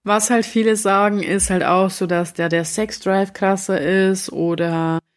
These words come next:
ja, so, manche haben da auch echt, echt so Probleme, dann s-, sich, sich die ganze Zeit selber machen müssen oder mit hunderten Leuten Sex haben müssen oder solche Dinge so.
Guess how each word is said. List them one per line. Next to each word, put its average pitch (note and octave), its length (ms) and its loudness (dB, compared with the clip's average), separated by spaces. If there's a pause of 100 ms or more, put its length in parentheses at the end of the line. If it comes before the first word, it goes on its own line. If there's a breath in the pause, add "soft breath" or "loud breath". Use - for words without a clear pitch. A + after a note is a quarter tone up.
(280)
ja, F3+ 340 2
so, E3+ 420 0
manche F3 300 -2
haben E3+ 120 -2
da - 120 -2
auch F3+ 40 0
echt, F3+ 260 -4
echt - 160 -10
so F3 100 -4
Probleme, F3 480 0
dann E3+ 140 0
s-, E3 280 -6
sich, F3 380 -4
sich F#3 180 -4
die - 120 -12
ganze E3+ 260 -2
Zeit E3 60 -12
selber F3 300 2
machen F3 300 0
müssen F3 300 -2
oder D#3+ 880 0
mit F3 260 -4
hunderten F3 320 0
Leuten F3+ 220 0
Sex - 300 -6
haben F3 160 2
müssen E3 260 0
oder D#3+ 140 0
solche D#3+ 320 -4
Dinge E3+ 240 -2
so. G3+ 140 -2